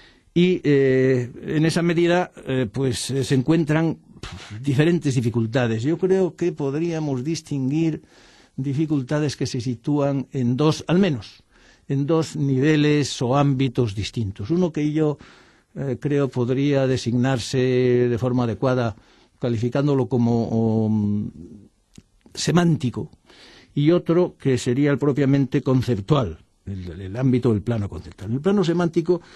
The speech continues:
se van a encontrar los alumnos con una serie de términos, con una serie de, de expresiones, con una serie de giros, eh, que le van a sonar raros. Es decir, que no forman parte del acervo,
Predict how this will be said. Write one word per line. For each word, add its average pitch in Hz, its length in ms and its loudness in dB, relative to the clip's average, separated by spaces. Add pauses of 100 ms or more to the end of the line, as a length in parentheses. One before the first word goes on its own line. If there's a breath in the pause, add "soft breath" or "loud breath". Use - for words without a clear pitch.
(140 loud breath)
se - 140 -4
van 143 120 2
a - 20 2
encontrar 151 320 0
los 147 140 0
alumnos 160 480 2 (320)
con 135 160 -4
una 165 200 0
serie 143 260 0
de 120 120 -2
términos, 170 720 0
con 135 140 -4
una 143 120 -2
serie 139 260 0
de, 135 220 0
de 123 260 -2
expresiones, 139 840 -2
con 127 160 -6
una 143 160 -2
serie 117 260 -4
de 190 100 0
giros, 208 520 -2 (640 loud breath)
eh, 131 220 -4
que 147 120 -2
le 147 100 2
van 175 160 2
a 165 40 0
sonar 160 520 0
raros. 151 720 -2 (240)
Es 127 120 -8
decir, 180 320 0
que 147 120 -2
no 185 100 2
forman 185 320 0
parte 175 420 0
del 139 260 0
acervo, 180 580 2